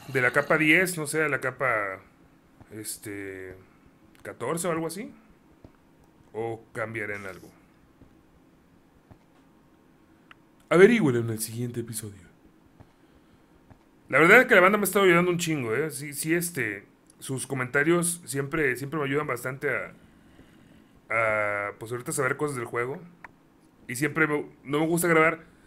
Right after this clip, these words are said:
tantos de madrazo porque, pues, siempre grabo uno y me voy a echar comentarios así como que, "Ah, bueno, para el siguiente ya sé cómo está el pedo, güey".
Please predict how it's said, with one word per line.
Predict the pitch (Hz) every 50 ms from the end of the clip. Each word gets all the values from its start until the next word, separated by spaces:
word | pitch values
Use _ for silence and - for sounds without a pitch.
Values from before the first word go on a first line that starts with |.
| _ _ _ _ _ _ - -
tantos | - 151 147 180
de | 175
madrazo | 170 165 151 156 160 175 175
porque, | 170 156 135 143
pues, | 127 135 123
siempre | 143 147 143 156 160 156 147 - - -
grabo | 135 147 147 156 160 165 165
uno | 175 180 185 190
y | 180
me | 160
voy | 139 143
a | 139
echar | - 156 147
comentarios | - 151 135 131 - 143 143 139
así | 139
como | 135 139 131 -
que, | - 123
"Ah, | 123 127 131 131 139
bueno, | 139 135 135
para | 120 120
el | 120 -
siguiente | 123 127 131 127 135 135
ya | 123
sé | 117 127
cómo | - 135 123
está | 117 110 113
el | 104 107
pedo, | - 147 175 165 160 139 120
güey". | 110 98 95